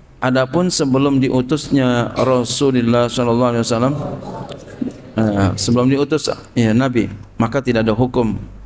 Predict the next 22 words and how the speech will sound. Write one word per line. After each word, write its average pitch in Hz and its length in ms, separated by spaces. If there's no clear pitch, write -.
yang 113 160
berkaitan 113 560
dengan 110 240
seorang - 880
pun, 104 240
nggak 110 160
ada. 98 120
Karena 127 320
ternapi 139 480
Rasul 143 640
yang 127 160
menyampaikan 117 640
kepadanya, 104 400
nggak 123 240
ada 123 160
Rasul. 101 640
Nggak 110 160
ada 113 60
Rasul, 127 240
nggak 110 80
jadi 104 120
masalah. 107 360